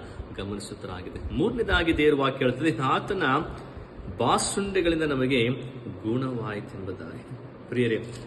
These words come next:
ನಮಗೆ ದೇವರು ಸುಕ್ಷೇಮವನ್ನ ಅನುಭವಿಸುವುದಕ್ಕಾಗಿ, ಒದಗಿಸುವುದಕ್ಕಾಗಿ ಆತನು ದಂಡನೆಯನ್ನ ಅನುಭವಿಸಿದವನಾಗಿದ್ದ.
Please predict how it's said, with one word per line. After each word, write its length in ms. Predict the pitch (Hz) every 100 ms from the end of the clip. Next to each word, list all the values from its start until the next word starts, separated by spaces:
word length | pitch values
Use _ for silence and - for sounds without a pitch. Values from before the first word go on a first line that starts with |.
| - -
ನಮಗೆ 540 | 110 127 156 151 127
ದೇವರು 600 | 123 147 147 131 131 131
ಸುಕ್ಷೇಮವನ್ನ 920 | - - - - 180 175 170 151 143 139 139 -
ಅನುಭವಿಸುವುದಕ್ಕಾಗಿ, 1080 | 101 117 156 156 151 - 127 117 117 101 95
ಒದಗಿಸುವುದಕ್ಕಾಗಿ 1040 | 95 117 170 180 - 139 127 117 113 110 110 - - - 107
ಆತನು 720 | 117 139 - 127 - 120 -
ದಂಡನೆಯನ್ನ 720 | 110 127 135 123 113 104 101 98 - - -
ಅನುಭವಿಸಿದವನಾಗಿದ್ದ. 1080 | 95 107 98 98 - - 95 90 90 - -